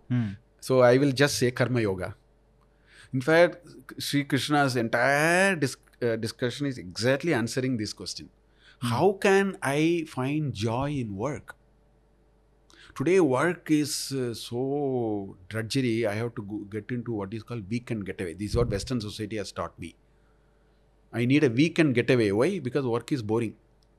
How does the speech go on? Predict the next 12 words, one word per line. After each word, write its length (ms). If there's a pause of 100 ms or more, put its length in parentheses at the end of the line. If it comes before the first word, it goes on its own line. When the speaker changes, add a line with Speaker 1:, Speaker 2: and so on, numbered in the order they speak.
(140)
Speaker 2:
Work 180
is 100
drudgery. 580 (1000)
Speaker 1:
So 120
the 40
Speaker 2:
Whereas 160
Speaker 1:
whole 160
struggle 440
is 160
about 400
getting 320
away. 340